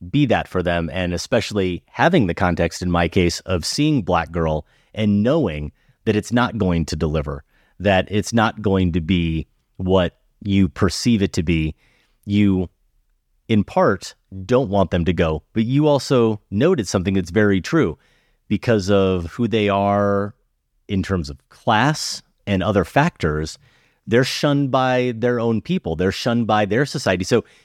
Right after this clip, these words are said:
you almost want them to escape because you feel like, well, it can't be any worse <laughs> than what they're currently experiencing. You said that there's no real indication other than what we know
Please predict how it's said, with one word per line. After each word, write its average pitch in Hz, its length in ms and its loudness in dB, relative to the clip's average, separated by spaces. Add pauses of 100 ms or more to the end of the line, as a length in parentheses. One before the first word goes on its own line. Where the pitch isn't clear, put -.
(100)
you 139 160 0
almost 185 320 2
want 117 360 0
them 135 200 4
to 90 180 2
escape 78 440 -6
because 123 320 0
you 123 120 0
feel 107 340 0
like, 90 380 -2 (260)
well, 110 180 2
it 95 140 -4
can't - 400 -2
be 107 360 2
any 107 220 2
worse 92 680 -2
<laughs> - 100 -20
than 113 240 0
what 101 160 2
they're 95 120 2
currently 92 440 0
experiencing. 87 580 0
You 139 140 2
said 139 300 -2 (340)
that 107 160 2
there's 104 180 2
no 117 140 2
real 113 240 2
indication 95 720 0 (720)
other 110 240 4
than 87 240 -2 (220)
what 98 300 -2 (280)
we 110 320 0
know 78 400 -2